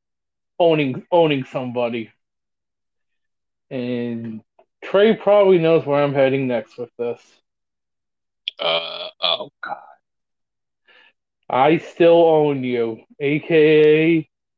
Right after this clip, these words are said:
Speaker 1: the Green Bay Packers and the Chicago Bears. Now,
Speaker 2: Could the
Speaker 1: let me
Speaker 2: Packers just lose their next game so we don't have to talk about the Packers anymore?
Speaker 1: Well, a couple of things here. First of all, look,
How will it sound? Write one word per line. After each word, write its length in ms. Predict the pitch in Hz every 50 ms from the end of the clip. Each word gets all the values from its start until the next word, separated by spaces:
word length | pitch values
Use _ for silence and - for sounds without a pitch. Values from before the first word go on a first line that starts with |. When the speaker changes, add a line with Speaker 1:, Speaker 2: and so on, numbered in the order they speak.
| _
Speaker 1:
the 80 | 139 123
Green 340 | 120 127 135 139 143 151 135
Bay 220 | 147 139 139 139
Packers 520 | 139 151 143 131 131 123 - 135 131 127
and 140 | 131 127 120
the 80 | 123 120
Chicago 500 | - - 120 - 127 120 117 110 117 113
Bears. 360 | 113 113 92 - - - - - _ _ _ _ _ _ _ _ _ _ _ - - - - - _ _ _ _ _
Now, 340 | - 202 196 160 113 - - - _ _ _ _ _ _ _ _ _ _ _ _ _ _ _
Speaker 2:
Could 140 | - 160 156
the 140 | - 156 165
Speaker 1:
let 140 | 196 214 214
me 80 | 240
Speaker 2:
Packers 320 | 269 277 175 160 - 202 156 - _
just 180 | 180 180 160 - _ -
lose 480 | 123 127 139 143 147 143 139 127 113 -
their 160 | 143 135 127
next 480 | 127 127 131 123 117 - - 110 104
game 400 | 98 123 123 123 123 127 127 123
so 160 | 110 - 127 120
we 160 | 120 120 120
don't 160 | 120 120 120
have 160 | 117 113 110 -
to 120 | - 92
talk 320 | - - - 117 113 113
about 260 | 107 107 - 117 110 -
the 120 | 107 98 - - -
Packers 680 | - 113 113 117 113 - - - - 131 123 - - -
anymore? 540 | 110 107 110 - - 107 - - 107 107 - - _ _ _ _ _ _ _ _ _ _ _ _ _ _ _ -
Speaker 1:
Well, 840 | - 214 240 247 240 240 233 220 196 175 151 - _ - 202 208 208
a 80 | 202
couple 360 | - 240 226 180 - 196 185
of 100 | 175 170
things 260 | - 175 156 139 127 -
here. 160 | 151 147 135 -
First 360 | 285 302 311 254 - - 220
of 100 | 190 170
all, 280 | 175 170 170 160 156 156
look, 180 | 151 139 127